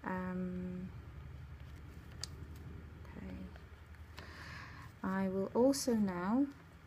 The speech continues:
um, uh, do it on a stem, stem,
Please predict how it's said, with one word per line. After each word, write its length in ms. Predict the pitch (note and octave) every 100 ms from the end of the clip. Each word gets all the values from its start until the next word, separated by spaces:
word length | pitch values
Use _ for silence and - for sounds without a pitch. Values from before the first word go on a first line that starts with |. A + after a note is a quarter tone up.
| - - - G3+
um, 680 | G3+ G3 G3 G3 G3 G3 - - - - - - - - -
uh, 540 | G3+ G3 F#3+ F#3+ F#3+ F#3+ - - - - - - - - - - - - - - - - - - - - -
do 100 | -
it 260 | F#3+ F#3 -
on 200 | G3 F#3
a 300 | F#3 F#3 F#3 - - - - - - - - - - - - - - - - - - - -
stem, 640 | - - A3+ A#3 C#4+ D4 - - - - - - -
stem, 500 | - - F#3+ F#3+ G#3